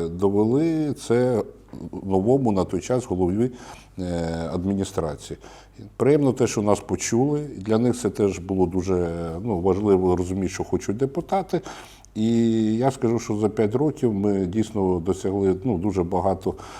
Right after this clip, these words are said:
саме в цьому направленні, в цих направленнях тих рішень, е, які, е, ну, я з повною відповідальністю можу сказати, що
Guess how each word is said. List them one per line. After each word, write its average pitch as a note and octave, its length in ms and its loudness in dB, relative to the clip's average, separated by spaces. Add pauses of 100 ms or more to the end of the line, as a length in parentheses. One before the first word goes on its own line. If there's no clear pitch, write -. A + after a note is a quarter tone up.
(140)
саме F#2+ 400 2
в E2+ 60 -2
цьому F#2+ 420 0 (180)
направленні, C3 720 4
в - 40 0
цих - 220 -4
направленнях B2+ 760 2 (600)
тих G#2+ 220 2
рішень, D3+ 560 0
е, G2+ 40 -2 (400)
які, A2+ 640 0 (520)
е, F#2 240 -2
ну, F2 220 -6 (200)
я F#2+ 160 0
з - 40 -6
повною G#2 380 2
відповідальністю F#2+ 680 0
можу F2+ 160 -2
сказати, G#2 360 -2
що E2 480 -4